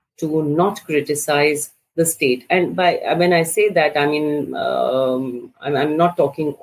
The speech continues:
of all of media, but I'm talking about a predominant section of media, which makes things for a very small minor-, minority within the media community in Jammu region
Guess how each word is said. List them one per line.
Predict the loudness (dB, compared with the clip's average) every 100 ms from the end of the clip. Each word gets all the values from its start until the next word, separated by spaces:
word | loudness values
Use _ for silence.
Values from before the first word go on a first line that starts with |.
| -8
of | -8 _ _ -2
all | 0 0
of | 0 0
media, | 0 2 2 2
but | 0 0 -2
I'm | -4 0
talking | -2 -2 -4 -4
about | -2 2 2 0 -6
a | -12 -4
predominant | -4 -4 0 2 4 4 4 2 0
section | -2 -2 -6 -4
of | -4 -4 -6
media, | -6 -12 -18 _ _ -20 -20 _ 0
which | 0 0
makes | 0 0 0 -4 -10 -4
things | -2 0 -4 -8 -6
for | -2 2 2 -2 -8 _ _ _ -6
a | 0 0
very | -2 0 2 0 -2
small | -4 -2 0 4 4
minor-, | 4 4 4 2 2 2
minority | 0 -2 0 2 0 -2 -6 -4 -2
within | -4 -4 -2 0 2 2
the | 2 2
media | 0 2 0 2
community | 0 0 0 -2 0 -2 0
in | 0 0
Jammu | 0 0 0 0 0
region | -2 -2 -4